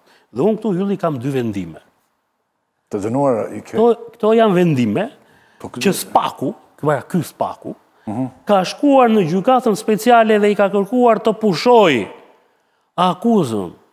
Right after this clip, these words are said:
Speaker 1: ndaj Bejlerit për ngjarjen e Peshkëpis.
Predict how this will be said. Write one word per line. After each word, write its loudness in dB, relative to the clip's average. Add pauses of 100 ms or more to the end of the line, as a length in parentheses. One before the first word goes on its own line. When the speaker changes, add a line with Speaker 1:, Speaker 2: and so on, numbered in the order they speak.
(680)
Speaker 1:
ndaj 2
Bejlerit 0 (420)
për 2
ngjarjen 0
e -4
Peshkëpis. -8